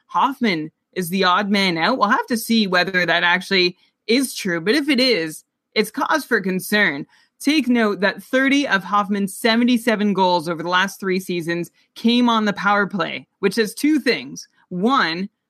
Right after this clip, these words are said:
Hoffman is a great finisher to have on the power play. Why wouldn't the Panthers want him on their top unit, or any team in the league for that matter? Two,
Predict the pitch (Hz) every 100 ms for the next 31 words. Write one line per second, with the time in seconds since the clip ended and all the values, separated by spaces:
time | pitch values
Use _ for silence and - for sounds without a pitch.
0 | - 247 269 277 247 208 233 190 196 247
1 | 233 - 330 349 233 214 202 196 233 247
2 | 285 370 208 170 196 302 220 277 320 185
3 | 196 208 196 170 160 - _ - 202 196
4 | 190 185 185 180 170 180 170 170 170 170
5 | 220 _ - 214 214 262 302 202 190 175
6 | 170 180 156 185 170 165 160 160 170 220
7 | _ - 339 311 196 226